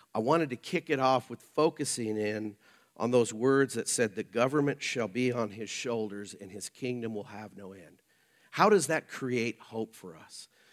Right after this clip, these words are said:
To think about King Jesus and his kingdom and for us to have an understanding about it. I want a shift in our thinking.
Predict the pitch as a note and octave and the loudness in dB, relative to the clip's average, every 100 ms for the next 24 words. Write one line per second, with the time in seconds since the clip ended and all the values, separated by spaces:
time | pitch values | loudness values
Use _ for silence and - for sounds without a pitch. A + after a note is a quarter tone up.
0 | _ - C3+ - D#3+ D#3 C3 A#2+ A2+ - | _ -6 -6 2 2 2 2 2 2 0
1 | D3 C#3+ C3+ G#2 A#2+ A2+ F2 - - F#2 | 0 2 0 -2 -6 -6 -8 -10 -10 -10
2 | G2 A#2+ - - B2+ B2 F#2+ F2 - - | -6 -6 -6 -2 -2 -2 -6 -10 -14 -20
3 | - G2+ - A#2+ A#2 A#2 - A2 A#2+ A2 | -16 -8 2 4 4 2 -6 2 4 4
4 | G#2 - - - A2+ - C3+ B2+ A2+ - | 2 -6 -20 -8 -8 0 0 2 -2 0
5 | A2+ A#2 A2 G2 F#2 _ G2+ F#2 G2 F#2 | 2 2 -2 -6 -12 _ -4 0 0 -2
6 | - _ _ _ - - _ - C3+ D3 | -14 _ _ _ -20 -20 _ 0 4 6
7 | E3+ C#3+ A2+ - D#3 C#3 - A2 A2 G#2+ | 6 4 -2 2 2 2 -2 -4 -2 -4
8 | G#2+ G2+ - | -8 -8 -12